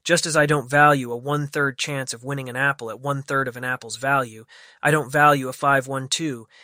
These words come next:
in one nine six eight three chance of ending up paying you zero apples at around one slash thirty-eight, that the value of paying you zero apples. Why, I value it at around nine slash ten and it the, the value of paying you zero apples with surety.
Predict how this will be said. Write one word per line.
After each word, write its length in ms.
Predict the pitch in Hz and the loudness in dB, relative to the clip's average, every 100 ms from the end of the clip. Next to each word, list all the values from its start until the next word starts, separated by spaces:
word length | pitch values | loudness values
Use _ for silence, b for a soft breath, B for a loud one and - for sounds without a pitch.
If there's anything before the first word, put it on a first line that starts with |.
| B | B
in 180 | 131 131 | -10 -6
one 200 | 139 131 | -4 -2
nine 300 | 131 131 123 | -4 -4 -6
six 400 | - 156 147 - | -6 -6 -6 -6
eight 200 | 139 131 | -8 -10
three 240 | - 147 147 | -8 -6 -4
chance 380 | - 120 113 120 | -6 -8 -12 -10
of 100 | 127 | -8
ending 240 | 135 127 | -8 -8
up 100 | 117 | -12
paying 280 | - 131 127 | -12 -12 -10
you 120 | 123 | -12
zero 440 | 117 139 147 127 | -6 0 2 0
apples 400 | 117 117 120 117 | -2 -6 -8 -10
at 80 | 120 | -8
around 360 | 120 123 120 117 | -6 -6 -6 -6
one 300 | 135 135 135 | -4 -4 -4
slash 440 | - 135 123 - | -6 -2 -2 -4
thirty-eight, 580 | - 127 127 131 120 - _ B B B | -4 -6 -4 -4 -6 -8 _ B B B
that 120 | 147 | -4
the 80 | 143 | -4
value 460 | 139 143 139 123 | -2 0 0 0
of 100 | 117 | -10
paying 300 | - 131 123 | -10 -12 -12
you 120 | 123 120 | -12 -10
zero 440 | 120 135 131 120 | -6 -2 -2 -2
apples. 460 | 113 110 104 - - _ _ _ _ _ _ _ _ _ _ - | -8 -12 -18 -18 -20 _ _ _ _ _ _ _ _ _ _ -4
Why, 340 | 139 139 135 | 4 4 4
I 160 | 135 135 | 0 0
value 440 | 139 139 139 131 | 4 4 4 -2
it 100 | 127 | -2
at 100 | 131 | -2
around 320 | 127 127 123 | 0 -2 -2
nine 280 | 127 131 127 | -2 -2 -2
slash 320 | - 123 117 | -6 -6 -6
ten 320 | - 143 120 117 | -8 -8 -8 -6
and 260 | 120 123 | -6 -6
it 160 | 123 120 | -10 -8
the, 140 | 127 | -8
the 100 | 117 | -6
value 400 | 123 131 135 131 | -2 0 0 -2
of 100 | 131 | -10
paying 300 | - 135 123 | -10 -12 -12
you 120 | 123 117 | -12 -10
zero 380 | 117 135 135 | -6 0 0
apples 400 | 127 123 117 113 | 0 -4 -8 -16
with 140 | 123 120 | -12 -6
surety. 540 | - 127 120 107 107 | -6 -6 -8 -12 -20